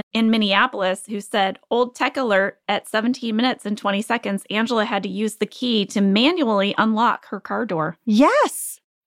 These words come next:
Speaker 1: Backstage at the after party, Michael can be found eating dried apricots. He's eaten thirty of them. I had to look that up, lady. That seemed like too many.
Speaker 2: He's had thirty dried apricots and a bunch of red wine.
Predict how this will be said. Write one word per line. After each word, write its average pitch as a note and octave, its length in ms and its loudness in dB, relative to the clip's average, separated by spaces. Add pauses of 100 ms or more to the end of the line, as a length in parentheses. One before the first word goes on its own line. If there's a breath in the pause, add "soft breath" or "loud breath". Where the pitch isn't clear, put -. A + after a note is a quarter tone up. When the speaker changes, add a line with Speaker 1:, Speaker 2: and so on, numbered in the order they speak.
(200)
Speaker 1:
Backstage F#4+ 640 -2
at C#4+ 120 0
the - 100 0
after E4 320 -2
party, A#3 400 -2
Michael C4+ 340 0
can C#4 200 0
be A#3 120 -4
found A#3+ 340 -2
eating G#3 280 -2
dried A3 400 -2
apricots. A3 800 -4
He's A3 360 -8
eaten G3 480 -4 (300 loud breath)
thirty D4+ 340 2
of F#3+ 140 0
them. G3 420 2 (520)
I G3+ 80 -8
had G#3 180 -6
to F#3+ 80 -4
look G3 220 -6
that D#3+ 160 0
up, - 200 -6
lady. F2+ 420 -6
That - 180 -2
seemed A3 200 0
like G3+ 220 -4
too F#3+ 140 -6
many. F3 520 -2 (800)
Speaker 2:
He's C#4 280 0
had C4 320 2
thirty D4+ 380 2
dried B3 300 2
apricots G#3+ 640 -2
and G#3+ 200 2
a F#3+ 60 2
bunch G#3 260 0
of G#3 100 -2
red F#3+ 220 0
wine. F3 520 0